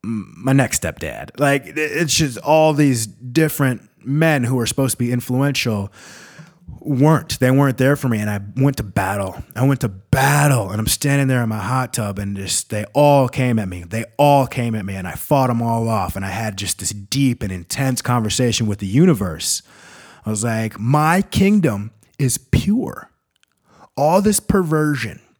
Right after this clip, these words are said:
all these fucking scumbags, all these people who defiled my mother or myself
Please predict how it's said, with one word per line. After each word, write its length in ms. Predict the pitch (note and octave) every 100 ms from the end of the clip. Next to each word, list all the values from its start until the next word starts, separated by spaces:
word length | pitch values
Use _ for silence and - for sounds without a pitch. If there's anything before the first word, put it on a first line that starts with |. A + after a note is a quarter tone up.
| _ - -
all 260 | - E3 G3
these 260 | F#3 G3+ -
fucking 360 | G#3 G3 F3+
scumbags, 1120 | E3+ - - D#3+ D#3+ C3+ G#2 D#2 - - - - _ _ _
all 580 | D#3 F3 F#3+ G3 F#3+ F3+
these 320 | E3 F3 C#3+
people 480 | - _ B2 F3 C#3+
who 120 | D3
defiled 1400 | A#2 C3 B2 - - - - G3 F3+ F3+ C#3+ G#2+ F2+ D#2+
my 200 | A#2+ B2
mother 540 | A#2+ C#3+ D#3+ D#3+ E3 D#3
or 60 |
myself 840 | A#2+ A2+ A2+ - E3 A#2+ D#2 -